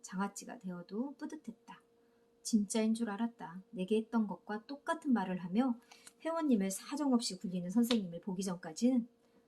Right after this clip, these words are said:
옷가게에 점원의 "언니 꺼내." 식당 사장님의 "다 맛있어요." 같은 멘트가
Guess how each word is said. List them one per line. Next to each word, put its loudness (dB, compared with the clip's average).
옷가게에 4
점원의 0
"언니 2
꺼내." 4
식당 -2
사장님의 2
"다 0
맛있어요." 0
같은 -12
멘트가 -2